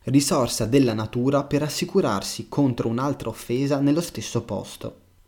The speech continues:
Noi siamo portati a fare quasi la stessa cosa ogni qualvolta riceviamo una ferita emotiva, quando qualcuno ci danneggia o ci irrita.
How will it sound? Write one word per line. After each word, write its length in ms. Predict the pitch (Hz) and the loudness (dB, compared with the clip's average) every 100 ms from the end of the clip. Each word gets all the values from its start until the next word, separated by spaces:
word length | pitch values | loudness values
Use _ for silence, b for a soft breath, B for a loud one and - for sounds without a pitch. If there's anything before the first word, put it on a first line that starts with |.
| _ _ | _ _
Noi 180 | - 165 | 4 4
siamo 340 | 202 170 123 117 | 6 4 4 4
portati 440 | 156 160 113 113 | 2 0 -2 -2
a 60 | 110 | -2
fare 320 | 135 104 101 | -2 -4 -4
quasi 320 | - 156 - | -2 -2 0
la 100 | 123 | -2
stessa 400 | 117 143 135 107 | -2 -2 -2 -4
cosa 500 | - 107 110 131 127 B B | -2 -2 -2 -2 -4 B B
ogni 280 | - 180 202 | 2 6 6
qualvolta 480 | 202 202 151 120 113 | 6 4 4 2 2
riceviamo 520 | 123 139 165 143 110 | 2 2 0 0 0
una 120 | 117 | -2
ferita 400 | 120 147 127 120 | 0 0 0 0
emotiva, 680 | 131 139 135 - 107 101 - - B B B - | 2 2 0 -8 -8 -8 -10 -20 B B B -4
quando 280 | 170 190 | 4 6
qualcuno 460 | 202 196 190 139 117 | 6 6 4 2 2
ci 200 | 120 127 | 0 -2
danneggia 680 | 117 113 113 127 131 151 160 | 0 0 2 0 0 0 0
o 120 | 151 | -2
ci 220 | 135 151 | -2 -2
irrita. 540 | 110 107 101 104 - | -2 -2 -6 -8 -10